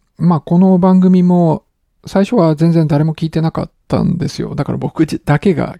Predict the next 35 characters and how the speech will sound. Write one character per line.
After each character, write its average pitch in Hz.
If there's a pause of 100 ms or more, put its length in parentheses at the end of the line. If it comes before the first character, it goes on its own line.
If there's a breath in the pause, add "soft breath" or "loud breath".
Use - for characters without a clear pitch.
聞 139
い 127
て -
い 131
て、 180
で、 165
た 151
ま 170
に、 175 (1200 soft breath)
な 180
ん -
か 143
人 151
が、 139 (1120)
こ 117
う、 123
ど 151
う 170
や 170
っ -
て -
見 135
つ -
け 143
た 135
の 131
か -
知 -
ら 147
な 156
い 143
け -
れ 139
ど 180
も、 151